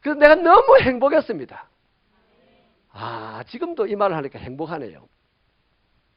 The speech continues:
사랑하는 여러분, 하나님의 나라에 모인 사람은 거지든 부자든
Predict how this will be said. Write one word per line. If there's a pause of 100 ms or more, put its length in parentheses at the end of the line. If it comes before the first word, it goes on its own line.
(1000)
사랑하는
여러분, (1120)
하나님의
나라에
모인
사람은 (520)
거지든 (100)
부자든